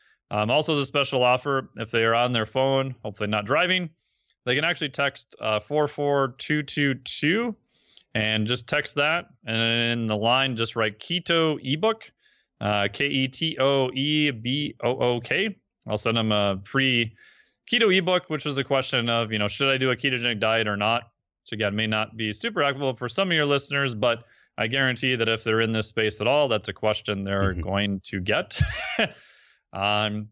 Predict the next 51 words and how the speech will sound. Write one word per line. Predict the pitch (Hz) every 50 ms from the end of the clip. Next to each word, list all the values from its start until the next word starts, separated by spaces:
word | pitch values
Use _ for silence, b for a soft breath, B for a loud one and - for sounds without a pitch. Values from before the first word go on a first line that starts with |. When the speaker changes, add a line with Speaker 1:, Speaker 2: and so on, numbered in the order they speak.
| _
Speaker 1:
if | - 139 151 156
they're | 175 190
interested | 190 185 160 - 180
in |
the | 170
certification, | - 180 180 170 160 160 - 170 175 165 - 185 180 180 170 160 151
we | 147 147 143
launch | 139 135 139 135 -
that | 151 143 135
about | 135 117 127 127 127 127 131 131 131 - _ _
four | - 190 214 208
times | - 190 190 190 175 160
a | 151 139
year, | 139 160 185 202 196 - _ _ _ _ -
and | 117 113 110 110 117
just | 120 110 -
go | 135 131
to | 127 120
flexdiet | 113 110 - - 120 135 143 - - - 123 123 123 131 135 135 117
dot | 107 107 104 107
com, | - - 143 180 208 208 185 - b b b b b b b b -
uh, | 101 101 -
F | 131 139 135 151
L | 139 135 135
E | 139 139 139
X | 147 143 - -
D | - 113 110 123 143 147
I | 117 117 123 120
E | 117 120 117 113 120
T | - - 151 170 170
dot | 135 123 113 113
com, | - - 151 180 208 208 208 202 190 175 _ - -
and | 98 101 101 104 104 104 101 101 101 101 101 101
they | 104
can | 104 110 107 110 107 104 b b b b b b b b - 110
learn | 120 127 139
more | 139 139 143 151 151
about | 139 147 147 151
it | 156 143
there | 147 151 185 214 208
and | 190 160
get | 147 139
on | 139 139
the | 139 135
wait | 139 156 160
list | 165 180 208 202 - - - 123
and | 123 131 135 135 131
all | 131 139
that | 147 147 -
fun | 165 160 156
stuff. | - - 185 208 208 - - -